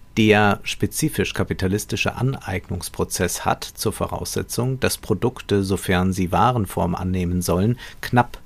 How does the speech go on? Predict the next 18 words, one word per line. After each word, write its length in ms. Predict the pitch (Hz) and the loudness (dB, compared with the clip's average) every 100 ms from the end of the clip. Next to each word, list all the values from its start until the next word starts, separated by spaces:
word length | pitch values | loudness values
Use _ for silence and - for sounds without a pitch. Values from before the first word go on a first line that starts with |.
| - | -16
sein 440 | - 98 98 104 | 0 2 4 2
müssen. 440 | 104 131 - - 87 | 4 4 4 -4 -6
Das 180 | - - | -8 0
heißt, 300 | 123 151 - - - - | 2 0 -4 -12 -12 -4
dass 160 | 110 | 0
sie 100 | 120 | 4
nur 460 | 113 110 127 165 170 | 4 6 6 4 2
der 400 | - 117 123 123 | 4 4 4 2
zahlungsfähigen 880 | - 117 117 113 - 110 107 101 98 | 0 2 2 0 0 2 2 2 4
Nachfrage 600 | 95 113 - 101 101 104 | 4 2 -2 0 0 -4
zugänglich 600 | - 113 101 104 95 - | -2 -4 0 0 0 -2
sein 300 | - 95 90 | -2 0 2
dürfen. 360 | 95 80 - | 2 2 -2
Das 140 | - 104 | -4 -2
bedeutet, 480 | - 98 113 147 131 - - - | 0 2 4 2 -2 -8 -12 0
dass 180 | 110 - | 0 2
die 280 | 110 104 - | 0 0 -4
kritisierte 1040 | - 117 - 107 101 127 156 - 107 95 | 0 0 2 0 2 0 0 2 2 2